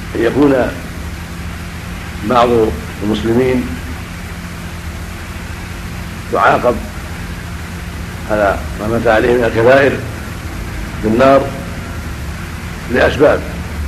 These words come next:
إما أنه لم يصلي عليه هذا العدد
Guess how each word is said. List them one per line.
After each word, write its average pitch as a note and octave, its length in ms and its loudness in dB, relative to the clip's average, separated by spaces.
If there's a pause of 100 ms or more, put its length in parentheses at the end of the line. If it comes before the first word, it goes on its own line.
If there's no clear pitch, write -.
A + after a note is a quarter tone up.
(920)
إما C#3 280 8
أنه A2 360 4 (1120)
لم B2+ 180 2
يصلي B2+ 260 2
عليه A2 380 4 (360)
هذا G#2 180 2
العدد A#2+ 340 4